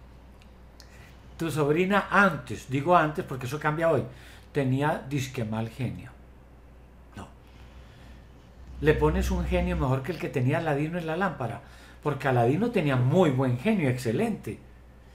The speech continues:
pero él lo guardaba en una lámpara. Y todos escuchamos hablar del genio de la lámpara Aladino. Le pones a tu sobrina un genio mejor que el de Aladino,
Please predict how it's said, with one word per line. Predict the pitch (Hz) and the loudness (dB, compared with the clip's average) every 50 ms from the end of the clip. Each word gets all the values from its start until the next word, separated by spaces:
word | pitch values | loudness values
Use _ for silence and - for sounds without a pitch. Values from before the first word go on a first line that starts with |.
| - - - - - | -20 -20 -20 -10 -2
pero | - 143 139 | 2 4 4
él | 139 | 4
lo | 165 165 | 4 4
guardaba | 151 139 123 127 123 139 | 2 4 4 4 2 2
en | 143 151 | 2 0
una | 156 160 156 | 0 -2 0
lámpara. | 160 165 143 123 - 117 107 98 - - - - - - - - - - - - - - - - | 0 0 -2 -2 -4 -6 -8 -8 -12 -14 -18 -20 -20 -20 -20 -20 -20 -20 -20 -20 -20 -18 -10 -6
Y | 160 147 131 | -4 -4 -4
todos | 131 - 160 156 180 226 226 226 - | 0 4 6 6 8 8 6 4 2
escuchamos | 175 143 - 143 127 127 139 135 175 185 175 | -2 -4 -4 -6 -2 -2 0 0 0 0 0
hablar | 156 131 131 127 123 | 0 2 2 2 2
del | 143 170 151 | 0 -2 -4
genio | 127 165 165 165 170 165 | -4 -4 -4 -4 -2 0
de | 147 131 | 0 0
la | 120 117 | 2 0
lámpara | 117 120 120 - 165 143 143 139 | 0 -2 -2 -2 -2 0 0 2
Aladino. | 120 113 120 131 180 208 170 127 104 - - - - - - - - - - - - - - - - - - - - - - - - - - - - - - - - - | 2 2 2 2 2 2 0 -2 -4 -6 -8 -14 -20 -20 -20 -20 -20 -20 -20 -20 -20 -20 -20 -20 -20 -20 -20 -20 -20 -20 -20 -20 -20 -20 -20 -20 -20 -20 -20 -20 -16 -8
Le | - 135 131 | -4 -2 -2
pones | 127 135 139 151 180 - - | -2 -2 -2 -2 -4 -4 -6
a | 156 151 | -8 -6
tu | 147 127 | -6 -4
sobrina | 127 120 117 120 139 151 170 170 | -2 -2 -2 -2 -2 -2 -4 -4
un | 170 160 | -6 -8
genio | 147 - 175 165 170 165 156 | -8 -6 -6 -6 -6 -6 -6
mejor | 143 127 123 123 123 | -4 -2 -2 -2 -4
que | 160 160 | -6 -6
el | 151 | -6
de | 147 | -4
Aladino, | 135 120 117 113 131 143 151 180 175 | -2 -2 -2 -2 -2 -4 -4 -6 -8